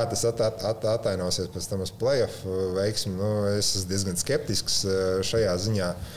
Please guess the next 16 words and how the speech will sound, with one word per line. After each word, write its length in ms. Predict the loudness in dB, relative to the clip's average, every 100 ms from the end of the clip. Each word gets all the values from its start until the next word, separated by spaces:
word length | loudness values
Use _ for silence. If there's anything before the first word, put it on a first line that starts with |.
| -12 -6
neskatoties 520 | -2 0 0 -2 -2
uz 80 | -2
to, 160 | -2 0
ka, 160 | 0
nu, 140 | -2 -2
tas 160 | -4
ir 140 | -2 -2
iespējams 480 | -2 -4 -6 -4 -4
viens 160 | -4
no 80 | -4
pieciem 300 | -4 -4 -4
talantīgākajiem 720 | -4 -6 -4 -4 -4 -2 -4 -4
večiem 320 | -4 -4 -2
līgā 240 | -2 -4
šobrīd, 400 | -10 -12 -14 -14
jā. 160 | -12